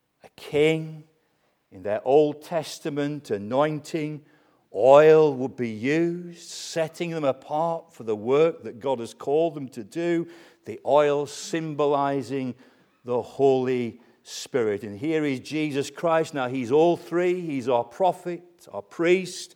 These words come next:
and our king, and the Holy Spirit descends upon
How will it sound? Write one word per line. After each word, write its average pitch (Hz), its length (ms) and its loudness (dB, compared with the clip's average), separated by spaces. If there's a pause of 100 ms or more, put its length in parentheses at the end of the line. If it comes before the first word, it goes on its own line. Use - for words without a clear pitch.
(380)
and 110 160 -6
our 107 140 2
king, 151 560 -4 (400)
and 117 120 -6
the 120 140 6
Holy 143 400 6
Spirit 127 640 -2
descends 117 800 -4 (320)
upon 107 680 -2